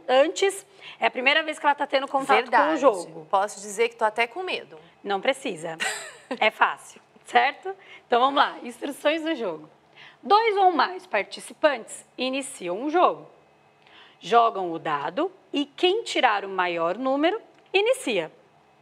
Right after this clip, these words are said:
Speaker 1: Ao jogar o dado, o jogador anda as casas referentes ao número que saiu.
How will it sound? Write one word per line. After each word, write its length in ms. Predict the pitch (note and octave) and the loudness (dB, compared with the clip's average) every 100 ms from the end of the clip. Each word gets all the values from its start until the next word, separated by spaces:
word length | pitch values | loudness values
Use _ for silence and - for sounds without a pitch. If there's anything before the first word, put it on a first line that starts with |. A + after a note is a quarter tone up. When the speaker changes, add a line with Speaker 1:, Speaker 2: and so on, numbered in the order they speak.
| _ _ _ - - - - | _ _ _ -20 -20 -14 0
Speaker 1:
Ao 240 | A#3 C#4+ | 2 2
jogar 320 | A#3 F#3+ F3+ | -2 -2 -2
o 80 | E3 | 2
dado, 380 | F#3+ F#3+ D#3+ - _ | 2 2 -2 -12 _
o 60 | G3 | -2
jogador 420 | A#3 G3+ G#3+ G#3+ | 0 0 0 0
anda 200 | A3+ G3 | 0 -2
as 120 | F#3 | -4
casas 400 | - G#3 G3 G3 | 0 2 2 -8
referentes 1080 | - A3 A3 - G#3 G3+ B3 F#4+ - G4+ - | -8 -6 -6 -2 0 0 -2 -4 -6 -6 -6
ao 280 | - F4 F#4+ | 0 0 2
número 360 | C#4 A#3 A3+ A#3+ | -2 -2 -2 -4
que 120 | - | -2
saiu. 400 | - D#4+ C4 | 0 2 0